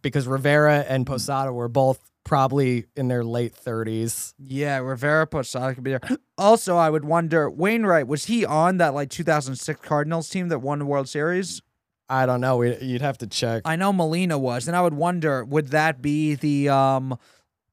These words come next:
Speaker 2: longest space between a pitcher-catcher, a battery,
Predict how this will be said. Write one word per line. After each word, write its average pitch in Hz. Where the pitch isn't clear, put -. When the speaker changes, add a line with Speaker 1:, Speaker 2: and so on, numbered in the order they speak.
Speaker 2:
longest 151
space 147
between 135
a 127
pitcher-catcher, 139
a 147
battery, 147